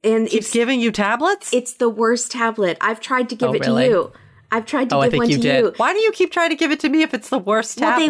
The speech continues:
Speaker 1: work for, like, a month, even though it's really slow, even though you haven't downloaded it. It works as slow as, like, a ten-year-old computer that you've downloaded a million things on, but there's nothing on it.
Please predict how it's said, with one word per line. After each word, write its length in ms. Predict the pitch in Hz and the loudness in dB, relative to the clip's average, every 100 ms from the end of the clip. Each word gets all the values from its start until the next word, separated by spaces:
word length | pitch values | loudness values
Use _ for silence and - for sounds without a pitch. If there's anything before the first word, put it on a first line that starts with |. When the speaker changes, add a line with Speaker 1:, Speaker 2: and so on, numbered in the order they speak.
| 269 | 2
Speaker 1:
work 220 | 320 349 | 0 -2
for, 160 | - 330 | -2 0
like, 240 | 254 247 | 0 0
a 80 | 220 | -2
month, 500 | 214 220 87 - - | 0 0 -2 -12 -12
even 240 | - 220 220 | -4 0 2
though 120 | 202 | 2
it's 140 | 196 | 0
really 380 | 190 175 180 185 | -2 0 2 2
slow, 380 | 185 185 180 185 | -2 0 2 2
even 160 | 196 202 | 2 2
though 80 | |
you 140 | 196 226 | 2 2
haven't 280 | 190 185 180 | 0 -2 -2
downloaded 380 | 185 185 180 - | 0 0 -2 0
it. 220 | 202 202 - - - | -2 -2 -18 -16 -2
It 260 | 254 233 240 | 0 0 0
works 540 | 254 277 - - - - | 0 -2 -8 -10 -10 -2
as 200 | 214 208 | -2 -2
slow 340 | 214 196 202 | 0 2 2
as, 300 | 190 185 180 | 2 0 -2
like, 200 | 190 185 | -2 -2
a 140 | 175 165 | -2 -4
ten-year-old 680 | - - 196 190 190 180 | -8 -4 -2 0 0 -2
computer 460 | - 180 - 180 180 | -4 -8 0 0 0
that 160 | 170 - | -2 -6
you've 140 | 175 | -4
downloaded 460 | 170 165 175 170 170 | -4 -2 -2 -2 -2
a 60 | |
million 480 | 185 180 175 180 180 | -2 -2 -2 -2 -2
things 300 | 170 165 190 | -4 -4 -2
on, 340 | 196 214 262 - - - - | 0 2 0 -4 -20 -20 -6
but 160 | 208 - | -4 0
there's 240 | 190 185 | 0 2
nothing 440 | 202 180 180 208 196 | 2 0 2 0 2
on 260 | 143 180 | 0 -2
it. 260 | - - - | -4 -10 -12